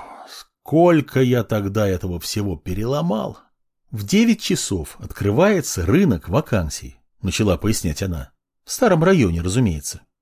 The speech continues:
В нищем», на всякий случай уточнил я и, получив утвердительный кивок, продолжил. «Через два часа, получается?»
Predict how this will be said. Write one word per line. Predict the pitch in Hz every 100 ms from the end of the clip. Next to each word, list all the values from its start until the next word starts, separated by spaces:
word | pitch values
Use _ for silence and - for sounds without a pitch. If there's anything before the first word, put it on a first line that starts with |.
| _ -
В | 78
нищем», | 127 170 - 76 65 _ _
на | 113
всякий | - 78 -
случай | - 196 - 107
уточнил | 101 98 95 90 90
я | 170 190
и, | - 104
получив | - 107 113 - -
утвердительный | - - 120 139 113 - 78 80
кивок, | 78 147 202 240 -
продолжил. | - 131 80 69 135 - _ _ _
«Через | - 131 147 156 110
два | 92 101 165 175
часа, | 160 - 196 120
получается?» | 92 87 78 64 - -